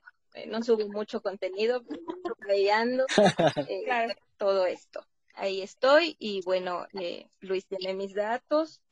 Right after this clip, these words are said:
Speaker 1: Sigo acá en la Secretaría de las Mujeres, ya no estoy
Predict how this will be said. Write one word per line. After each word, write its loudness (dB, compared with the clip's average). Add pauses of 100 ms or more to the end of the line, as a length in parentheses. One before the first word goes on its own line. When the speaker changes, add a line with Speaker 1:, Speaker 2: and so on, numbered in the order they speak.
(480)
Speaker 1:
Sigo -4
acá -2 (120)
en -16 (100)
la -14
Secretaría 0
de 2
las -2
Mujeres, 2
ya 0
no -4
estoy -2